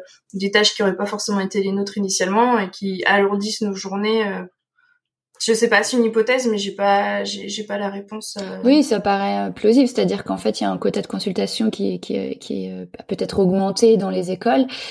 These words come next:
Speaker 2: Euh, le, le, le nombre d'étudiants, euh, là, il a fortement augmenté récemment, mais il avait peut-être pas, euh, suffisamment augmenté. D'accord. Et qu'est-ce qui s'est passé ensuite ?
Speaker 1: Euh, ensuite, euh,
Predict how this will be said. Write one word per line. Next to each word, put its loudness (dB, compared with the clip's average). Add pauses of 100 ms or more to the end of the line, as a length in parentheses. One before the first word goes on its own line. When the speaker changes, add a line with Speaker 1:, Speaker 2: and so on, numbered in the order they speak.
(220)
Speaker 2:
Euh, 2
le, 2
le, -2
le -8
nombre 0
d'étudiants, 4
euh, 0
là, 2
il 2
a -4
fortement -6
augmenté -8
récemment, -6
mais -10
il -12
avait -10
peut-être -8
pas, -4
euh, -6 (340)
suffisamment 4
augmenté. 0 (560)
D'accord. 2 (100)
Et 4
qu'est-ce 4
qui -2
s'est 4
passé 0
ensuite ? -8 (1500)
Speaker 1:
Euh, 4 (140)
ensuite, -2 (520)
euh, 0